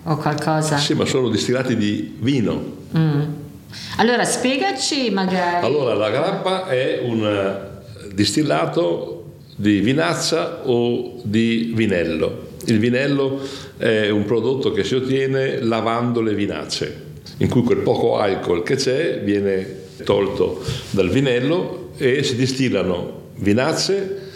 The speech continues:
Speaker 2: eh, vinello e feccia.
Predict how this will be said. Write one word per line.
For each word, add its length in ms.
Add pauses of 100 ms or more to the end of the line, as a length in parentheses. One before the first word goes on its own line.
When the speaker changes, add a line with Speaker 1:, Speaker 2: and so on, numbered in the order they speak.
(460)
Speaker 2:
eh, 260
vinello 960
e 120
feccia. 580